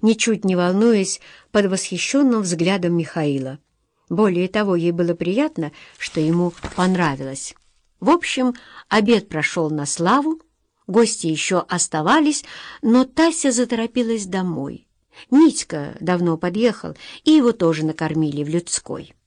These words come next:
Домой Тася возвращалась в приподнятом настроении. Давно она не чувствовала себя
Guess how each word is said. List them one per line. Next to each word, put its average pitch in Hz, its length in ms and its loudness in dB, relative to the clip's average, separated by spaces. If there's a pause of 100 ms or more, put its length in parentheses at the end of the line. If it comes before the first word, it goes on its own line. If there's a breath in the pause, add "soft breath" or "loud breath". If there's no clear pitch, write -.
(2250)
Домой 185 440 2
Тася 220 420 -6
возвращалась 185 720 -4
в - 80 -18
приподнятом 175 680 -4
настроении. 147 920 -4 (880)
Давно 180 460 2
она 175 260 2
не 165 160 2
чувствовала 165 580 -6
себя 170 420 -4